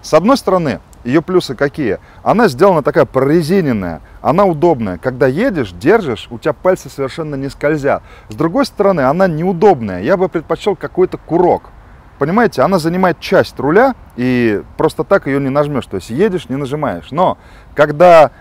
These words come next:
ты едешь на электротяге постоянно, вот эти два пальца, они немножко устают. Едешь километр, два, и уже дискомфортно.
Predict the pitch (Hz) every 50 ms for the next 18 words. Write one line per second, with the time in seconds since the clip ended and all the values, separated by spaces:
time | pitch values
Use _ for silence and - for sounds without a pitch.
0 | - - - - - 170 165 151 127 151 180 160 147 135 - - 147 156 151 151
1 | 156 156 - - 151 135 - - 165 202 233 202 175 165 - 127 - - 143 143
2 | 147 131 113 107 117 120 160 - - 117 107 123 127 - 175 185 202 175 - -
3 | 117 117 139 147 139 131 143 143 - - 139 131 - - 156 165 170 143 101 87
4 | 120 190 214 175 - - - - 143 143 143 160 185 185 160 - 127 107 104 131
5 | 160 175 143 123 123 117 147 143 117 120 127 - - 139 143 - - 160 139 117
6 | - 87